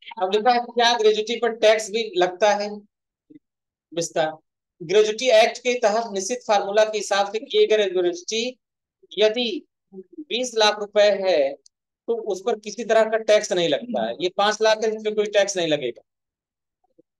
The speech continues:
यानी बीस लाख रुपए तक की ग्रेच्युटी के तौर पर मिलने वाली पूरी रकम tax free होगी। यदि उस पर आपको किसी तरह का कोई tax नहीं देना,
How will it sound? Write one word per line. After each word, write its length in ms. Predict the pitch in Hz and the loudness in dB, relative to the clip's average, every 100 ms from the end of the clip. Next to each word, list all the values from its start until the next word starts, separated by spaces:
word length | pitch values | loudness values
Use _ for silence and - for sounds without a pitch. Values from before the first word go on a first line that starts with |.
| _ _ _ _ 156 | _ _ _ _ -2
यानी 580 | 170 185 214 254 285 - _ _ _ | 2 2 0 -2 -4 -8 _ _ _
बीस 240 | 202 262 254 | -8 -8 -2
लाख 240 | 233 226 | -2 0
रुपए 200 | 214 233 | -2 -2
तक 200 | 226 233 | -2 -4
की 120 | 226 220 | -8 -4
ग्रेच्युटी 380 | 196 190 196 226 | -4 -4 -8 -8
के 140 | 233 226 | -8 0
तौर 260 | 196 202 196 | 2 2 2
पर 260 | 214 247 165 _ | 2 2 -4 _
मिलने 340 | 165 175 202 220 | -4 -2 0 2
वाली 220 | 202 208 | 2 0
पूरी 240 | 208 190 196 | -4 -2 0
रकम 320 | 190 196 196 | -2 -4 -2
tax 260 | 180 170 - | -2 -2 -6
free 120 | 196 | -6
होगी। 400 | 196 185 208 254 _ _ _ _ _ - | -4 -6 -10 -14 _ _ _ _ _ -4
यदि 400 | 180 247 247 180 - | 0 0 0 -4 -4
उस 180 | 185 - | -10 0
पर 120 | 233 | 4
आपको 300 | 214 214 220 | 4 2 -6
किसी 280 | 214 190 226 | -6 -12 -6
तरह 180 | 226 214 | 0 2
का 140 | 214 | 2
कोई 200 | 208 202 | -2 -6
tax 340 | 196 196 - 160 | 0 0 0 -6
नहीं 200 | 180 185 | -4 0
देना, 260 | 170 151 | -2 -2